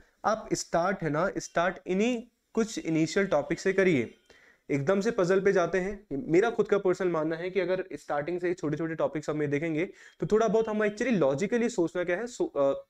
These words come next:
स-, स्टार्ट कर पाएंगे, तभी जो है पजल आप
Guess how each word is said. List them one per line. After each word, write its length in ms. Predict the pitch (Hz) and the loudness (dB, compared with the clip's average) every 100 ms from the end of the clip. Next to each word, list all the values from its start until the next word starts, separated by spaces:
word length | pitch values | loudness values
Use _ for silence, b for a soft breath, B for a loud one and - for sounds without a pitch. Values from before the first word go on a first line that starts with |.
| _ | _
स-, 220 | - - - | -20 -14 -10
स्टार्ट 340 | - - 185 185 | -4 0 0 2
कर 140 | 156 | 0
पाएंगे, 400 | 147 143 127 113 B B B | 2 2 0 -2 B B B
तभी 240 | - 180 220 | 0 2 4
जो 140 | 208 | 4
है 300 | 196 247 247 _ - | 2 0 -4 _ 0
पजल 360 | 151 156 214 240 - _ _ | 0 4 2 0 -8 _ _
आप 440 | 151 185 214 - | -4 -2 -4 -14